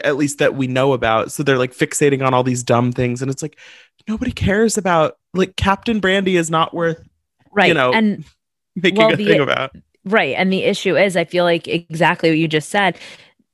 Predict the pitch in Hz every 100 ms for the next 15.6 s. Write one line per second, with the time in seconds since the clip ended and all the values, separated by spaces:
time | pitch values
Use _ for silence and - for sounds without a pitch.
0 | - 165 _ _ _ - - 196 185 190
1 | - 180 175 - 147 139 143 - 160 -
2 | 170 170 156 147 165 165 156 156 - 151
3 | 143 139 - - 139 131 104 139 139 -
4 | - 165 160 147 139 139 127 - 156 143
5 | 127 165 143 - 139 123 151 175 - 202
6 | 208 - - - 208 202 - 220 214 220
7 | 208 226 214 190 180 180 - _ - 175
8 | 180 175 165 160 165 165 - 165 165 165
9 | 165 156 - 170 165 160 165 165 170 -
10 | 160 160 151 139 127 160 170 170 175 170
11 | 170 175 190 190 - - - 175 196 208
12 | 165 165 214 - 190 175 160 - - 185
13 | 175 151 156 156 - - 175 165 - 165
14 | 156 156 - 156 156 147 156 156 156 -
15 | 151 165 - 180 170